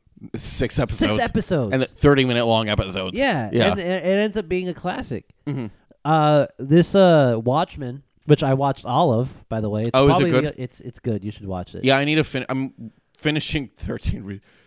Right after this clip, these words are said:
Speaker 1: Reasons Why, <laughs> then Chernobyl,
Speaker 2: Yeah.
Speaker 1: then, uh, Watchmen.
Speaker 2: Have you read the graphic novel?
Speaker 1: Uh, Watchmen?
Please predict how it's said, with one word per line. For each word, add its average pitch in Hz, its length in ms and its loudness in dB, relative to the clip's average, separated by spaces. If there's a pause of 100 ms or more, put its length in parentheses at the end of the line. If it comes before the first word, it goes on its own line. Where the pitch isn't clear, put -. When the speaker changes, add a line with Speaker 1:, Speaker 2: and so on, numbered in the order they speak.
Speaker 1:
Reasons 139 320 -4
Why, 127 240 -4
<laughs> - 40 -20
then 135 300 -2
Chernobyl, 117 760 -4
Speaker 2:
Yeah. 131 220 0
Speaker 1:
then, 110 260 -6
uh, 95 180 -10
Watchmen. 95 440 -8 (120)
Speaker 2:
Have 156 180 2
you 170 120 4
read 156 240 2
the 147 140 2
graphic 131 320 -2
novel? 143 320 -4 (360)
Speaker 1:
Uh, 107 260 -18 (180)
Watchmen? 113 380 -2